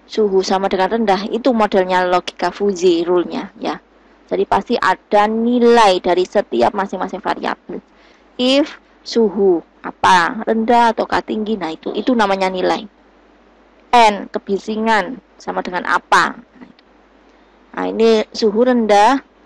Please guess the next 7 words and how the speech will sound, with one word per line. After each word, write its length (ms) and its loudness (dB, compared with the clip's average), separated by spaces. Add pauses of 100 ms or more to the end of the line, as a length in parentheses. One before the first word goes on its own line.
(240)
kebisingan 640 -6
tenang, 560 0 (560)
pencahayaan 720 -6
redup. 400 -6 (3000)
Terus 480 0 (320)
nanti 320 -2
Z-nya 500 2